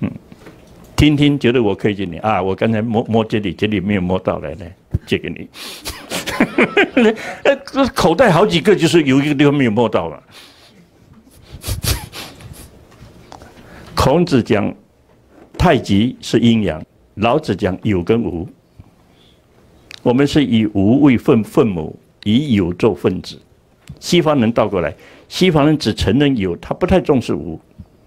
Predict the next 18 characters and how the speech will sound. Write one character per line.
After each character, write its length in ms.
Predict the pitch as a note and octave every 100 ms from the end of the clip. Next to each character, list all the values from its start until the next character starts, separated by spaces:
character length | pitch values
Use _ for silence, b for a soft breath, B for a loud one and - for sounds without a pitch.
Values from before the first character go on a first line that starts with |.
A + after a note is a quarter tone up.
| _ _ _ _
这 120 | - D3+
西 180 | -
方 180 | D3+ C#3
人 140 | G#2+ C3+
很 240 | - F#2+
大 140 | C#3
的 80 | A2
问 160 | F#2+ F2
题。 200 | - - - _ _ b b b b b b b _ -
嗯， 80 | - - - - - - - - - - B B B B -
无 280 | G#2+ A2 C3
啦， 220 | C3+ A2+
无 260 | F#2 F#2+ G#2
啦， 220 | G#2 G2 B2+ - _ -
大 120 | F2
行 240 | G2 F2+
拢 160 | G2+ G#2+
有。 280 | - E2+